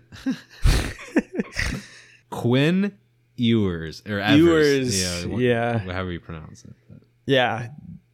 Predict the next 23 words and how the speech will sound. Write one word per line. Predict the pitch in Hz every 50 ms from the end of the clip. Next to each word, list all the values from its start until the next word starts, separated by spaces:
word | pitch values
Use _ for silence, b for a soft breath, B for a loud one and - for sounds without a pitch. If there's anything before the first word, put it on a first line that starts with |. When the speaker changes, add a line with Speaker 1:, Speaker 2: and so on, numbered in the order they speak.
| _ _ _ _ _ _ _ _
Speaker 2:
Dude, | - - - -
that's | - - 147 143 -
so | - - - 131 123 120
crazy, | - - - 135 127 123 120 123 123 131 131 127 123 120 - _ _ _ _ _ _ _
man. | 120 117 113 113 113 113 113
And | 95 92 104 120 127 127
then | 131 127 131
Bo | 117 117 143 143 156 156
Nix, | 151 151 143 147 - -
where's | 143 147 160 151
Bo | 139 131 127 131 135
Nix | 135 135 139 143 - -
at? | 156 156 156 147 143 - _ - - _ b b b b b b b b _ _ _ _ _ _ _ _ -
Speaker 1:
I | 87
think, | 92 107 107 -
did | - 98
he | 110
go, | 120 117
Bo | 90 - 101 104 113
Nix | 123 131 131 -
go | - 113
to | -
Florida? | - - - 85 80 78 82 101 131